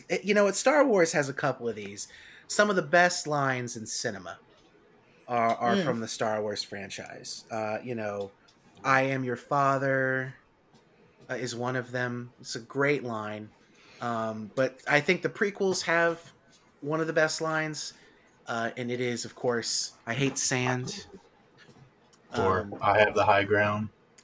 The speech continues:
Speaker 1: I, well, no, I have the high ground is an
Speaker 2: Mm.
Speaker 1: actual good line.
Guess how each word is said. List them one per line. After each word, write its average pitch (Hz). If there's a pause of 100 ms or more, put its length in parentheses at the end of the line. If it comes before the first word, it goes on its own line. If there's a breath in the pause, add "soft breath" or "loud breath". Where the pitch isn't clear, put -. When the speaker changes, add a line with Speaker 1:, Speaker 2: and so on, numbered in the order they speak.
(140)
Speaker 1:
I, 190
well, 196
no, 196
I 190
have 247
the 185
high 214
ground 123
is 113
an 123
Speaker 2:
Mm. 131
Speaker 1:
actual 143
good 131
line. 90